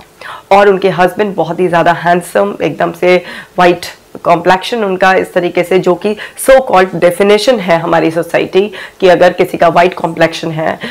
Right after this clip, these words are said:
वो देखने में tall है और ऐसे हैं, तो वो बड़ा handsome है।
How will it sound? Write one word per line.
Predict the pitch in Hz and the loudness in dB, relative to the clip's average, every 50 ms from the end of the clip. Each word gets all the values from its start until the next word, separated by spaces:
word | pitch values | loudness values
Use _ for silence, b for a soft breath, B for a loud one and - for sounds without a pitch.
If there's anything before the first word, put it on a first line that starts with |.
| 220 B B - | -14 B B -4
वो | 175 | 0
देखने | 170 175 - 175 175 | 0 0 0 0 0
में | 175 175 | 0 0
tall | 175 185 175 165 165 - - | 2 2 2 4 4 2 2
है | 170 180 175 170 170 151 165 170 160 165 170 156 | 2 2 2 0 -2 -2 0 0 2 2 4 4
और | - 180 175 | 4 4 4
ऐसे | 175 180 175 - 180 175 | 2 2 0 0 0 0
हैं, | 170 175 | 0 0
तो | 170 190 | 0 2
वो | 185 185 | 2 2
बड़ा | 185 185 175 175 175 | 4 4 4 2 2
handsome | 170 165 165 165 170 - - - - | 0 -2 -6 -8 -8 -10 -12 -12 -12
है। | - - | -12 -12